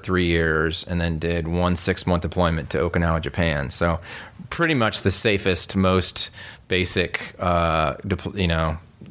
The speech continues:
d-, enlistment that you could serve, uh, that you could, that you could hope to have, uh, was what I had. Um, but the training was really tough. There was a lot of, you know, um, a lot of attrition, and a lot of guys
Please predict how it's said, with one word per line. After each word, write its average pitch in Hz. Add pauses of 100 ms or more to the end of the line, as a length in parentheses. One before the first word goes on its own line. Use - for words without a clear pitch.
d-, -
enlistment 90 (240)
that 87
you 85
could 73
serve, 78
uh, 76
that 80
you 78
could, -
that -
you 73
could 73
hope 80
to -
have, 65
uh, 69
was -
what -
I 53
had. 57 (680)
Um, 82
but 98
the 110
training 147
was 104
really 92
tough. 73
There 98
was 92
a 92
lot 90
of, 90
you -
know, 85
um, 80
a 73
lot 85
of 85
attrition, 87
and 85
a 80
lot 78
of 76
guys 80